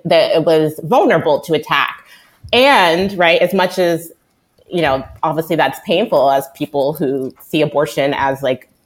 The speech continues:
you know, life affirming and can, you know, can save folks' lives, there's also people who've been thinking and organizing about the, uh, for this for a long time. So I also wanna share that, right? Again,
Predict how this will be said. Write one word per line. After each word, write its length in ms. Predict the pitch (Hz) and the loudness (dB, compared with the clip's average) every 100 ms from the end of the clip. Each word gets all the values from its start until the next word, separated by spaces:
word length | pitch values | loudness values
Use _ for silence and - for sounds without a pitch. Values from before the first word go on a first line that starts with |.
| _ | _
you 100 | 165 | -4
know, 120 | 160 151 | -2 2
life 300 | 170 190 190 | 2 2 -2
affirming 420 | - 170 165 156 | 0 0 2 0
and 80 | 131 | -4
can, 160 | 160 | -4
you 100 | 160 | -4
know, 100 | 127 | -4
can 140 | - 143 | -6 -4
save 280 | 165 165 | -2 -2
folks' 300 | 165 143 - | -2 -4 0
lives, 480 | 277 311 196 175 175 - _ - - | 2 4 4 2 -2 -8 _ -20 -2
there's 100 | 214 | 0
also 220 | 262 277 | 2 2
people 280 | 277 - 247 | 0 2 2
who've 140 | 233 247 | 2 0
been 160 | 240 | 0
thinking 360 | - 285 359 233 | 0 0 0 0
and 80 | - | 0
organizing 600 | 190 180 156 127 127 135 | 0 0 0 -2 -4 -6
about 280 | 131 127 - | -4 -4 -2
the, 160 | 139 - - | -4 -4 -4
uh, 100 | 170 - | -4 -2
for 120 | 180 | 0
this 240 | 147 - - | 0 -2 -8
for 200 | - 151 | -2 -2
a 60 | |
long 260 | 156 120 135 | 0 -4 -8
time. 260 | - - | -12 -10
So 100 | - | -2
I 40 | 190 | 0
also 200 | 233 240 | 2 2
wanna 220 | 202 170 | 0 0
share 260 | - 160 156 | 0 0 2
that, 280 | 139 123 156 | 0 -2 0
right? 200 | 156 156 | 0 0
Again, 480 | 160 160 160 160 | 0 0 -2 -6